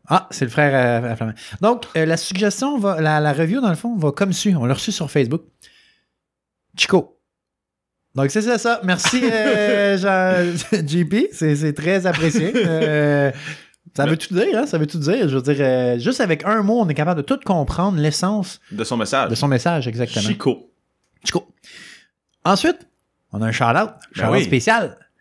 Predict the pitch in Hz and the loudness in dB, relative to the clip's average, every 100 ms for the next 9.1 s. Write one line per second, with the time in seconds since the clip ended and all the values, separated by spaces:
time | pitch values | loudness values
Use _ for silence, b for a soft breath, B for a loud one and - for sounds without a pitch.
0 | _ - 156 185 269 403 - 269 175 226 | _ 0 2 2 2 -2 -2 0 2 2
1 | 143 107 98 101 92 90 120 131 127 151 | 0 -4 -14 -18 -16 -8 0 2 2 0
2 | - 185 160 - 127 196 185 143 - 185 | -2 -2 -2 -2 -2 0 4 2 4 2
3 | 151 120 117 - - - 160 156 143 139 | 2 0 -2 -2 -4 0 2 4 4 4
4 | 117 98 165 175 151 185 - 143 - - | 2 -2 -4 0 2 0 -2 -4 -4 -10
5 | - 170 156 151 135 123 135 139 156 160 | -2 -2 0 0 0 -2 -2 0 2 4
6 | 143 104 - 131 120 156 190 185 139 131 | 4 0 -2 0 4 4 6 4 2 2
7 | 135 131 151 147 127 123 117 147 147 143 | 2 2 2 0 0 -2 0 0 -2 -4
8 | 135 123 127 120 135 117 - 143 123 110 | -4 -4 -2 -2 -2 -4 -4 -4 -4 -6